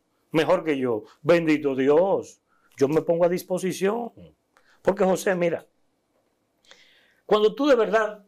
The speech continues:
decides servirle a tu país, no puede ser de la posición que a ti te gusta o lo que tú quieres.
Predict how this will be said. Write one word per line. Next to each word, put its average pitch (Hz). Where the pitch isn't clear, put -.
decides 180
servirle 165
a 143
tu 139
país, 98
no 226
puede 226
ser 202
de 185
la 165
posición 170
que 156
a 127
ti 170
te 160
gusta 190
o -
lo 196
que 196
tú 190
quieres. 196